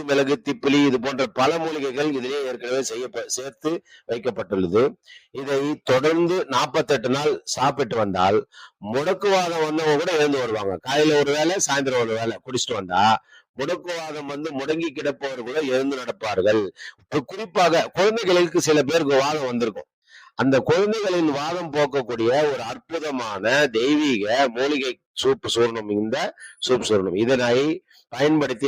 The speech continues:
நாங்கள் தினந்தோறும் கிரிவலம் வரும் பக்தர்கள் ஆயிரம் பேருக்கு சேவையாக இந்த சூப்பை தருகிறோம். பௌர்ணமி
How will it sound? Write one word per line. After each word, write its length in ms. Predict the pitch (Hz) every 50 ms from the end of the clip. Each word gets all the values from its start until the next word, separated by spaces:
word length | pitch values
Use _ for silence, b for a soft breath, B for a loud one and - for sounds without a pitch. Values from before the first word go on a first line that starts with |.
| 123 120
நாங்கள் 420 | 113 110 110 104 98 98 107 120 131 139 143 - _ b b b b b b b 101
தினந்தோறும் 640 | 127 139 160 170 170 175 175 175 170 170 180 170 160 143
கிரிவலம் 440 | 151 156 165 160 160 156 151 147 143
வரும் 200 | 139 139 135 131
பக்தர்கள் 460 | 127 117 - 143 139 135 139 135 127 117 120
ஆயிரம் 280 | 131 139 139 135 131 139
பேருக்கு 340 | 139 131 131 107 - 160 185 196 185 - b b b b b b b - -
சேவையாக 640 | - 143 151 156 156 151 147 143 139 135 135 151 180 175
இந்த 120 | 147 127 127 113
சூப்பை 280 | - 147 139 113 135 135 117 127
தருகிறோம். 360 | 117 113 110 110 101 92 73 - _ B B B B B - 127
பௌர்ணமி 440 | 139 160 190 208 196 208 190 190